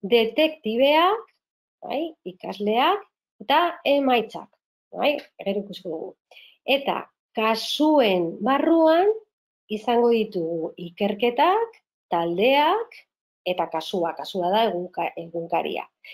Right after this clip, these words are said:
Eta badaezpada ere, edukiko dugu hor ere kasuen liburutegia, mm, zeo zer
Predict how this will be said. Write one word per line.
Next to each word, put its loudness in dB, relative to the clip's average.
Eta 2
badaezpada 2
ere, 4
edukiko 0
dugu 2
hor 0
ere 2
kasuen 0
liburutegia, 0
mm, -10
zeo -10
zer -6